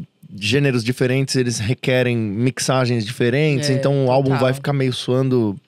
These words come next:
Speaker 1: não sei.
Speaker 2: Eu acho que tem
Speaker 1: O que
Speaker 2: que
Speaker 1: que
Speaker 2: ser,
Speaker 1: você acha?
Speaker 2: tem, tem que sempre ter uma linha que configure a sua pessoa, assim. Tipo, por exemplo, a Maru. Maru?
Speaker 1: Maru.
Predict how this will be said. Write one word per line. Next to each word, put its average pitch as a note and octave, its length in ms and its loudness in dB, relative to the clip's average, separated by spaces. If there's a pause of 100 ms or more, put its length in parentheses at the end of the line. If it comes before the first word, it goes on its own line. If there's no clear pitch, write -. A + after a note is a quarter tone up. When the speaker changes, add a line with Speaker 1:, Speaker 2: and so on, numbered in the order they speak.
(260)
Speaker 1:
não A2+ 180 -4
sei. D3+ 200 2
Speaker 2:
Eu - 40 2
acho G#3+ 160 0
que B3 80 -4
tem A3+ 140 -8
Speaker 1:
O A#3 40 0
que C#3+ 60 -2
Speaker 2:
que - 40 -8
Speaker 1:
que A3+ 60 -2
Speaker 2:
ser, B2 60 0
Speaker 1:
você - 0 -
acha? A2+ 220 0
Speaker 2:
tem, F#3 100 -2
tem G3+ 240 -8
que - 80 -12
sempre A3+ 340 -6
ter A3+ 180 -2
uma A3 300 -4
linha G#3 520 -6 (960)
que G3 140 -12
configure A3+ 680 -4
a A3+ 120 -2
sua A3+ 320 -8
pessoa, F#3 460 -6
assim. D#3 140 -12
Tipo, - 140 -14
por G#3 80 -6
exemplo, F#3+ 240 -4
a - 20 -4
Maru. F3 600 -4
Maru? F3 320 -6 (220)
Speaker 1:
Maru. A2+ 360 -6